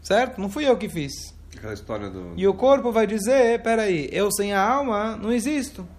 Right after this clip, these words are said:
Speaker 1: Então aí ele deu exemplo de
Speaker 2: Do cego e do
Speaker 1: do cego e do
Speaker 2: do
Speaker 1: manco,
Speaker 2: é.
Speaker 1: certo? Do manco, o paraplégico, do aleno. O que que ele fala? Então imagina uma vez, se alguém deixou para,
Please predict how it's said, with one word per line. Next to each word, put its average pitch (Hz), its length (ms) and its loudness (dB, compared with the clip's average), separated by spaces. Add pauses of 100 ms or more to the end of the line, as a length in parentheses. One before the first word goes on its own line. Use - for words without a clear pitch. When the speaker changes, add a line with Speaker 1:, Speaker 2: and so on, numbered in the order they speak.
(580)
Speaker 1:
Então 120 140 -8
aí 139 160 0
ele 226 100 -2
deu 226 140 4
exemplo 220 440 -2
de 208 340 -2
Speaker 2:
Do - 260 -14
cego 101 360 -8
e 95 40 -8
do 95 200 -10
Speaker 1:
do 180 140 0
cego 226 580 2
e 220 160 -2
do 220 100 -2
Speaker 2:
do 233 40 -2
Speaker 1:
manco, 196 400 2
Speaker 2:
é. 127 80 -12 (280)
Speaker 1:
certo? 190 460 -2 (280)
Do 139 80 -8
manco, 165 320 -2
o - 20 -6
paraplégico, 160 760 0 (320)
do 143 80 -4
aleno. 156 360 -2
O - 400 -16
que 202 120 -2
que 208 80 2
ele 208 120 2
fala? 175 400 2 (360)
Então 160 140 -2
imagina 165 420 0
uma 190 120 0
vez, 196 380 4
se 185 60 -4
alguém 156 400 0
deixou 185 400 0
para, 165 520 0